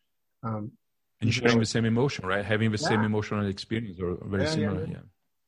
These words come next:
Speaker 2: yeah.
Speaker 1: Yeah. And it's a joint e-, experience. You know, we're both doing it at the same
Speaker 2: Yeah.
Speaker 1: time, but we're doing it with each other.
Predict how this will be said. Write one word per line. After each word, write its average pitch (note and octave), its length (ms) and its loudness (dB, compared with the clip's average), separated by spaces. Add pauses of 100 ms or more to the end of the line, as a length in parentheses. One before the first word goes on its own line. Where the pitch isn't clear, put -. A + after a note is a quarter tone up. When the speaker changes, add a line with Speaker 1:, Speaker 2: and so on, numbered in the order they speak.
(200)
Speaker 2:
yeah. D3 80 -8
Speaker 1:
Yeah. C#3+ 120 -8 (360)
And B2+ 100 -2
it's A#2+ 160 -2
a B2+ 60 -2
joint B2 520 -2 (1600)
e-, G#2+ 40 -6 (160)
experience. A#2 640 -2
You A#2 60 -8
know, A2 80 -6
we're A2+ 100 -2
both A#2+ 320 0
doing A#2 240 -2
it - 20 -4
at G2 80 -10
the A2+ 80 -8
same A2+ 220 -4
Speaker 2:
Yeah. G2+ 160 -6
Speaker 1:
time, G#2+ 160 -6
but G2+ 100 -8
we're G#2 160 -8
doing G#2+ 120 -4
it D#2+ 80 -6
with B2 220 -4
each - 180 -8
other. A2+ 200 -6